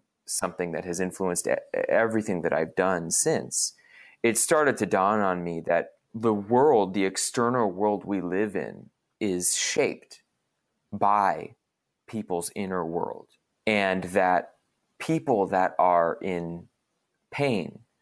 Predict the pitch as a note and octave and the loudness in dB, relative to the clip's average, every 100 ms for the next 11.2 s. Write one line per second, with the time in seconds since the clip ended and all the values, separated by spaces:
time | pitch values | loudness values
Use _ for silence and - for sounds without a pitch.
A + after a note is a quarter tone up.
0 | _ _ F2+ F2+ F2 - F2+ F2+ - C3+ | _ _ 0 2 2 0 -4 -6 -2 0
1 | A2 B1 - _ _ _ _ - F#2 F2+ | 2 -2 -8 _ _ _ _ -4 0 4
2 | E2+ D2 - E2+ F2+ E2 - F2 F#2+ - | 4 2 0 -4 -6 -6 -6 -6 -6 -4
3 | C3 - F2 - _ _ _ _ _ - | -6 -4 -8 -12 _ _ _ _ _ -6
4 | B2 A#2+ A#2 F#2+ G2 - F#2 F2 E2 - | -4 0 0 2 2 2 4 4 0 -4
5 | - - - - - B2+ B2 A2+ F2+ - | -6 -6 -8 -8 -4 -4 -2 -2 -2 0
6 | A#2+ A#2+ G2+ F2 F2 F2+ B2 C#3 A#2 B1+ | 0 0 -2 -4 -6 -8 -8 -6 -6 -8
7 | G1+ _ _ _ - A#2+ A#2 A2+ A2+ G#2 | -12 _ _ _ 0 4 4 2 0 4
8 | G#2 A#2 A2 F#2+ F2 G2 F#2+ F2+ E2 E2+ | 4 4 2 0 2 2 4 2 -2 -6
9 | - F#2 E2 E2 E2 _ _ _ - F#2 | -6 -6 -6 -8 -12 _ _ _ -10 -8
10 | F2 - F2+ E2 E2 - E2+ E2 - D#2 | -8 -4 -2 0 0 -2 -6 -4 -2 -2
11 | - - | -2 -12